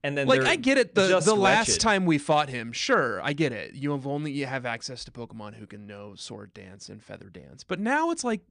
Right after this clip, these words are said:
Speaker 2: it's Gym eight. Like, s-, our Pokemon are in the seventies, you know? Like,
Speaker 1: Yeah.
Speaker 2: th-, th-, go, go put some fucking work in, man. Is this a theme team or what?
Speaker 1: I, yeah, like,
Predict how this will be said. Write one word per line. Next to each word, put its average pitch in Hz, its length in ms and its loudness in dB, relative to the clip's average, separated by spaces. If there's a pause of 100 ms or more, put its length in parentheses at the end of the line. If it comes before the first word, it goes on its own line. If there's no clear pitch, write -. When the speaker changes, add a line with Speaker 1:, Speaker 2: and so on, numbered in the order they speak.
Speaker 2:
it's - 160 -14
Gym 320 320 0
eight. 254 360 -4 (380)
Like, 196 120 -4
s-, - 120 -12 (160)
our 214 100 -8
Pokemon 311 360 -4
are 233 100 -2
in 226 80 -4
the 190 80 -4
seventies, - 880 -6 (240)
you 151 120 -6
know? 165 200 -2
Like, 160 320 -2
Speaker 1:
Yeah. 131 240 -6 (920)
Speaker 2:
th-, - 140 -18
th-, 185 220 -10
go, 240 300 0
go 233 340 2
put - 240 -4
some 240 120 -2
fucking 220 340 -4
work 208 280 -2
in, - 280 -18
man. 180 400 -8 (500)
Is 151 120 -6
this 220 120 -2
a 220 80 2
theme 233 380 -2
team 247 320 -2
or 202 100 0
what? 160 460 -2 (240)
Speaker 1:
I, 127 100 -2
yeah, 131 300 2
like, 123 340 -2